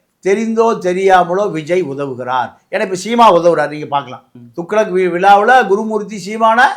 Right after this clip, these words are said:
Speaker 1: தலையில் தூக்கி வைத்து கொண்டாடுகிறார். பெரியார் மண்ணு, பெரியாரை ஒண்ணும் செய்ய முடியாதுன்னு எதிர்பார்த்த பிறகு பெரியாரிஸ்டான சீம-, அ, சைமன்கிறார் அவர். குருமூர்த்தி என்ன சொல்றாரு? பெரியார் அரசியலை கற்று தேர்ந்து,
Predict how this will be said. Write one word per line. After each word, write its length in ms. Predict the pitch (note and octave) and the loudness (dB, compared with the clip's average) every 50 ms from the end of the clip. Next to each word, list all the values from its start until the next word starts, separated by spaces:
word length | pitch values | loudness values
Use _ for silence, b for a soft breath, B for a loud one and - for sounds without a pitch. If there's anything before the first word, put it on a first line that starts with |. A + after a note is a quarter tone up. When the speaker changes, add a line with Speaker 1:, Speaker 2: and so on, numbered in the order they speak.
| - _ _ _ _ _ | -8 _ _ _ _ _
Speaker 1:
தலையில் 500 | _ - E3 F#3+ A3 B3 B3+ B3+ B3+ A#3 | _ 4 4 6 6 4 4 2 0 -2
தூக்கி 220 | A3 B3 A#3 - A#3 | -2 -4 -4 -2 -2
வைத்து 240 | A3+ A#3 G3+ F3+ - | -2 -2 -2 -4 -4
கொண்டாடுகிறார். 720 | - G3 F#3+ F#3+ F#3+ F#3 F3+ E3 D3 D3 C3 B2 A#2+ - _ _ _ _ | -4 -6 0 2 2 4 4 2 0 -2 -4 -6 -6 -6 _ _ _ _
பெரியார் 500 | D#3+ E3 F#3+ G#3 G#3+ G#3+ G#3+ G3 F3+ E3 | -8 -4 2 4 6 6 6 6 2 0
மண்ணு, 640 | F3+ F#3+ G#3 G#3+ G#3+ G#3 G3 F#3 E3+ D3+ B2 - _ _ _ _ _ | -2 -2 -2 -2 -4 -2 -2 -2 -2 -4 -6 -12 _ _ _ _ _
பெரியாரை 500 | - F3+ G#3 A3 A3 G#3+ G#3 G3+ G3+ F#3 | -8 -4 0 4 6 6 6 6 4 0
ஒண்ணும் 260 | F3 F#3 G#3+ A3+ A#3 | 0 -2 -2 -4 -4
செய்ய 280 | G3+ F3 F#3 F3+ G#3 G#3 | -2 -4 -4 -2 -2 -4
முடியாதுன்னு 760 | G3+ F#3 F#3+ F#3+ F#3+ F#3 F#3 F#3 G3 G#3 A#3 A#3 A3+ G3+ - - _ _ _ | -2 -2 -2 2 4 4 4 2 2 2 2 2 2 0 -4 -10 _ _ _
எதிர்பார்த்த 640 | D3+ E3+ F#3+ G#3 G3+ G3+ G3 F#3 - - - G3+ F#3 | -6 -2 -2 0 2 2 2 2 2 0 -4 -6 -4
பிறகு 400 | F#3+ G3+ A3+ A#3 B3+ C#4 C#4 - - _ _ - | -2 -2 2 4 4 4 4 0 -6 _ _ -4
பெரியாரிஸ்டான 880 | A3+ C4 D4 D#4+ E4 D#4+ E4 D#4+ D4+ B3 - - C#4 C4 C4 B3 A#3 G3 F#3 | -2 0 4 6 8 8 8 6 4 0 2 4 4 6 6 6 4 4 2
சீம-, 300 | A3+ A3+ G#3+ G3+ E3+ - - _ - | -2 -2 -2 -2 -4 -4 -10 _ 2
அ, 100 | F3+ F#3+ F#3+ F#3 F3+ F3+ F3 E3+ E3 E3 D#3+ D#3 D3 - | 4 6 6 8 6 6 4 4 2 0 -2 -4 -4 -2
சைமன்கிறார் 580 | G3 G#3+ A3+ G#3+ G#3+ G#3 F3+ F3 D#3+ D3+ C#3 C3 | -2 -2 0 -2 -4 -4 -2 -2 -2 -2 -2 -6
அவர். 120 | A#2+ A2+ - _ _ _ | -10 -12 -16 _ _ _
குருமூர்த்தி 380 | E3 F#3 G3+ G3+ G3+ F#3 F3+ F3+ | -6 -4 -2 -2 -4 -4 -4 -6
என்ன 60 | G3 | -6
சொல்றாரு? 400 | F3 G3 F#3+ G3+ G#3 G#3+ A#3+ D4+ - - - - _ _ _ _ _ | -6 -4 2 2 4 6 6 4 2 0 -6 -16 _ _ _ _ _
பெரியார் 480 | E3 F#3+ A#3+ A#3+ B3+ B3+ B3+ B3+ B3+ | -6 -4 2 4 6 8 8 10 8
அரசியலை 520 | A#3+ A#3 A#3+ B3 - A#3+ A#3+ A#3+ B3 A#3+ A#3+ | 8 8 6 4 4 4 6 6 6 6 4
கற்று 320 | A#3+ A#3 G3 A#3 A#3 G#3 | 2 2 2 2 0 2
தேர்ந்து, 680 | G3 A#3 A#3 A#3 A3+ A3+ A#3 A#3 A3+ G3 - - _ | 2 2 2 2 4 4 4 4 4 0 -4 -8 _